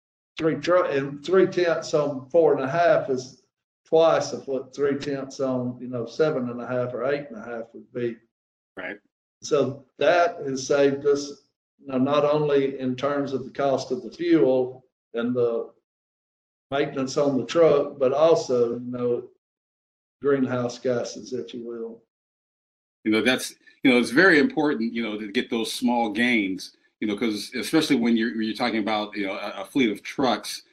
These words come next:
Speaker 2: you know, those savings can accumulate. And, you know, like you said, you know, two, three percent is, you know, at, at, at first is nothing to sneeze at, but at the same time, you know, when you get those, you know, when you, when you get that advantage per truck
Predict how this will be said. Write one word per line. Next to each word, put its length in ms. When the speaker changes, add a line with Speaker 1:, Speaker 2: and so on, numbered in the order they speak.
Speaker 2:
you 100
know, 80
those 180
savings 460
can 180
accumulate. 720
And, 460
you 60
know, 120
like 180
you 60
said, 340
you 80
know, 60
two, 200
three 180
percent 480
is, 240
you 100
know, 100
at, 220
at, 240
at 140
first 300
is 100
nothing 280
to 80
sneeze 400
at, 220
but 280
at 100
the 60
same 340
time, 520
you 80
know, 60
when 120
you 100
get 180
those, 460
you 140
know, 120
when 160
you, 220
when 160
you 80
get 200
that 120
advantage 400
per 160
truck 500